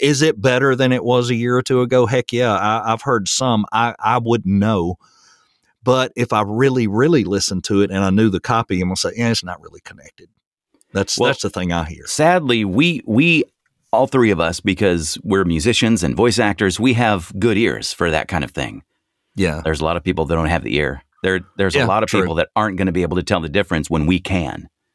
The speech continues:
Speaker 1: And that's why a lot of this won't matter, because it's not important. You can put it
Speaker 2: Mm.
Speaker 1: on certain things and it won't be important, but there's gonna be so much that you can't use it for,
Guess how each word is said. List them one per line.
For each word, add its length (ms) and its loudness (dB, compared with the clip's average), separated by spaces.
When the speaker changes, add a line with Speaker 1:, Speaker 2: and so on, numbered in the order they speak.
Speaker 1:
And 140 2
that's 180 -2
why 300 0
a 80 0
lot 220 0
of 40 0
this 240 0
won't 240 0
matter, 360 0
because 480 -4
it's 200 -2
not 220 2
important. 560 -8
You 120 2
can 140 0
put 180 0
it 100 2
Speaker 2:
Mm. 80 0
Speaker 1:
on 80 0
certain 340 2
things 300 2
and 80 0
it 40 -2
won't 220 -2
be 100 -2
important, 460 -2
but 80 -4
there's 160 -2
gonna 180 2
be 160 0
so 440 0
much 380 0
that 180 -4
you 140 -6
can't 380 -4
use 280 -4
it 120 -10
for, 320 -10